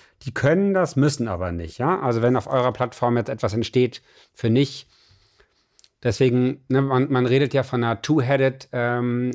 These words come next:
Market-Plattform, also wenn du zwei verschiedene brauchst, ne? Und sonst hättet ihr three-headed Market, das wäre dann echt hart. Ähm, aber ihr braucht quasi einerseits Menschen, die,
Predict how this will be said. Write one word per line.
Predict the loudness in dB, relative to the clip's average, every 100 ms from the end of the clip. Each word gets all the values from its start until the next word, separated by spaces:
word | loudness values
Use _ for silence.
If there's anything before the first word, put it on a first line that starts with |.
| -4
Market-Plattform, | -2 0 0 -4 -6 -4 -4 -2 0 0 0
also | -2 -2
wenn | 0 0
du | -2 -8 -14
zwei | -2 0 0
verschiedene | -2 -4 0 0 2
brauchst, | 2 2 2 -2 -4
ne? | -2 0 -2 -10 -20 _ _ _ _ _
Und | 0 0 -4 -2
sonst | 0 0
hättet | -2 -2 0
ihr | 2 2
three-headed | 0 2 4 4 2 0
Market, | 0 0 0 -2 -2 -6
das | -6 -2
wäre | 0
dann | 0
echt | -4 -6 -2
hart. | 0 -2 -6 _ _ _ -20 _ -4
Ähm, | -2 0
aber | 0 0
ihr | 0
braucht | 2 0 0
quasi | -2 -2 -2
einerseits | 0 2 2 0
Menschen, | 0 0 0 0 0 2 0
die, | -2 -2 -2 -6